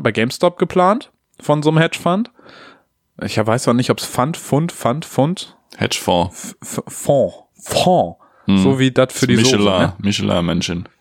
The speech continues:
Speaker 1: <laughs> Mein Hedgefonds, mein Hedgefonds hat einen Michelin-Stand. Ähm, und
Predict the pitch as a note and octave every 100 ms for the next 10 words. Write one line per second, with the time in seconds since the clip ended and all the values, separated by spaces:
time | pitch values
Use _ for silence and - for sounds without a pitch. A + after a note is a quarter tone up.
0 | _ _ - - - B4+ B4 B4+ - -
1 | - - - - - - - - G#2 A#2+
2 | - - C#3+ C#3+ D#3 C3+ A#2+ B2+ D#3 -
3 | E3 D#3 D#3+ D3 C#3+ - C3 C3+ C3+ C#3
4 | B2+ A#2+ D3 C3 A#2 G#2+ - G#2+ G2 F2
5 | - - - _ - - - - _ _
6 | _ _ _ - A#2+ A#2+ A#2 A#2+ A#2+ A#2+
7 | C3 _ _ - _ - _ _ _ -
8 | C3 C3+ C3+